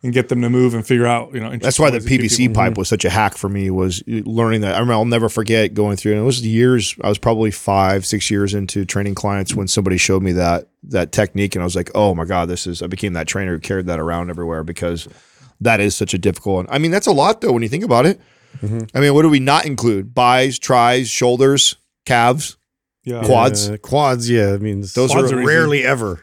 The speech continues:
Speaker 2: Those
Speaker 3: Yeah.
Speaker 2: are, so I mean, literally half of the main
Speaker 1: Mm-hmm.
Speaker 2: muscle groups can be very challenging.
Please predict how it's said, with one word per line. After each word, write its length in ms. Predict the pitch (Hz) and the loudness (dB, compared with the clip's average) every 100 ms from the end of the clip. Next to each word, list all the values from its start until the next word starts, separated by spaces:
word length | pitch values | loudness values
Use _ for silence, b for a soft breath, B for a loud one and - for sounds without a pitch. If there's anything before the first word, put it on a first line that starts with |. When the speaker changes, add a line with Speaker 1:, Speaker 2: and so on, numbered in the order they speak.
| - | 2
Speaker 2:
Those 220 | 131 127 | 4 4
Speaker 3:
Yeah. 60 | 135 | 4
Speaker 2:
are, 160 | 123 | 4
so 120 | - 131 | 2 0
I 60 | |
mean, 200 | 135 143 - | 2 -2 0
literally 460 | 127 123 151 151 | 0 2 4 4
half 500 | 117 107 139 120 139 - | 2 0 2 0 0 -2
of 140 | 117 | 0
the 100 | 120 | 2
main 440 | 117 123 123 123 117 | 2 2 2 2 -2
Speaker 1:
Mm-hmm. 300 | - 110 110 | -6 -6 -2
Speaker 2:
muscle 260 | 123 - 147 | 0 2 2
groups 320 | 113 117 107 | 2 0 0
can 200 | - 123 | -2 0
be 140 | 117 | 2
very 280 | 110 110 123 | 2 2 2
challenging. 600 | 123 - 110 120 139 117 | 0 -2 0 2 2 -2